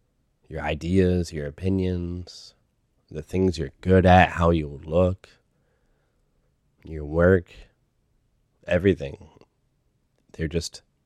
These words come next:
egos. They're hats, different masks. But in between,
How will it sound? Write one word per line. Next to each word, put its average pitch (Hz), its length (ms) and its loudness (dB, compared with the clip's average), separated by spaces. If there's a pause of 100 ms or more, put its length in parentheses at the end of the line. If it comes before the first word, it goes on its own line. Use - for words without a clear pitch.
egos. - 720 -6 (600)
They're 69 120 -10
hats, 76 460 -2
different 78 340 -6
masks. 80 580 -4 (1040)
But 98 140 6
in 113 120 10
between, 117 640 6